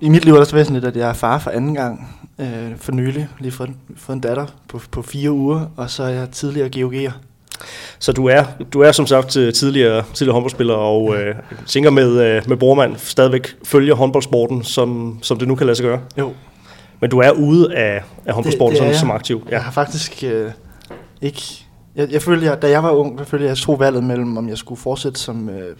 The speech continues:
Speaker 1: det, jeg kalder eliteplan, eller om jeg skulle helt stoppe. Og jeg valgte at stoppe.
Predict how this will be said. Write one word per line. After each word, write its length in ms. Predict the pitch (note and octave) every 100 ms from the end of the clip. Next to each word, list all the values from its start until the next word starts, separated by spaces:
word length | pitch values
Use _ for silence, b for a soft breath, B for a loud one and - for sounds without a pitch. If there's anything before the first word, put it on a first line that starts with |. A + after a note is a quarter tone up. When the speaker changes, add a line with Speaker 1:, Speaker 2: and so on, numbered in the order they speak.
| -
Speaker 1:
det, 60 |
jeg 100 | B2 A#2+ - _
kalder 200 | - G#2+
eliteplan, 640 | G#2 A#2+ C#3+ D#3+ D3+ C3+ B2+
eller 140 | G#2
om 40 |
jeg 100 | G#2+
skulle 220 | A2 A#2+ A#2+
helt 140 | A2+
stoppe. 260 | - D#2+ - - _
Og 120 | B2+
jeg 80 | B2
valgte 140 | B2+
at 60 | C3
stoppe. 260 | - E2+